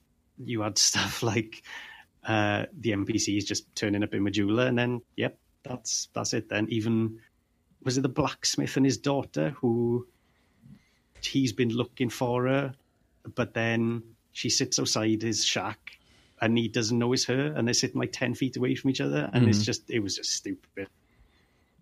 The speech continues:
Speaker 1: So, uh, yeah, I thought that was disappointing, uh,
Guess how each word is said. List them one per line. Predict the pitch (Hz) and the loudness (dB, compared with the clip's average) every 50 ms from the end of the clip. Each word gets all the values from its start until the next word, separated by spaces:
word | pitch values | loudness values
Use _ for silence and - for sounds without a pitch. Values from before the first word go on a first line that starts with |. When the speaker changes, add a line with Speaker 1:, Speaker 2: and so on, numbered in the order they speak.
| - - _ _ _ - _ _ - - _ _ _ _ _ - - | -20 -20 _ _ _ -20 _ _ -20 -20 _ _ _ _ _ -6 -4
Speaker 1:
So, | - - 117 107 104 104 104 | -2 0 0 0 2 2 2
uh, | 107 104 107 104 | 2 2 4 6
yeah, | 117 117 110 104 107 101 | 6 8 8 6 6 4
I | 110 113 | 2 2
thought | - - 127 110 | 4 2 2 2
that | 113 107 98 | 2 0 0
was | 95 - - _ _ | -2 -6 -10 _ _
disappointing, | - 107 - - - 110 101 90 - 98 95 95 87 - _ _ - | -6 -4 -4 -4 -4 -6 -8 -6 -6 -6 -6 -6 -8 -10 _ _ -10
uh, | 57 55 55 57 | -8 -6 -6 -8